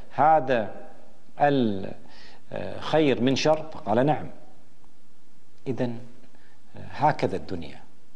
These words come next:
متقلبة بأحوالها وبالن-، وبحال الناس، فلذلك الإنسان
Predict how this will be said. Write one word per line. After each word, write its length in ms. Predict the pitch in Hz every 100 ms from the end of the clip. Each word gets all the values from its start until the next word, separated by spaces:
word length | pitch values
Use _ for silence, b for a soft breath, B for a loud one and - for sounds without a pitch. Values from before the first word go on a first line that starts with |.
| - - b b -
متقلبة 560 | 123 147 123 143 156 151
بأحوالها 720 | 147 120 - 110 82 - - - - - - - - 123
وبالن-، 400 | 120 123 120 123
وبحال 840 | 123 113 127 127 127 - 143 135
الناس، 540 | 123 104 - - - - - - - - - - - - B B B B B -
فلذلك 540 | 143 147 180 196 -
الإنسان 920 | 147 143 143 127 131 101 151 139 127